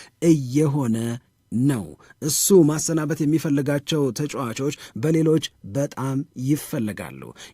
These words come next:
የሚጠራባቸው ዋጋም ውድ ነው። አንዳንዶቹን አልሸጥም ይላል ኮራ ጀነን ብሎ ሊቨርፑል፣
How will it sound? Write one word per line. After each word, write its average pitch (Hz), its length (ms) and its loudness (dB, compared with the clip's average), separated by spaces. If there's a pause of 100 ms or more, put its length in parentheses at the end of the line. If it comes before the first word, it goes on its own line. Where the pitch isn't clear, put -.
የሚጠራባቸው 147 1120 2
ዋጋም 120 440 2 (360)
ውድ 190 380 2
ነው። 85 160 -4 (300)
አንዳንዶቹን 165 840 2
አልሸጥም 120 480 -6 (180)
ይላል 151 360 0
ኮራ 143 240 -2 (100)
ጀነን 131 340 0
ብሎ 127 160 -2
ሊቨርፑል፣ 147 500 0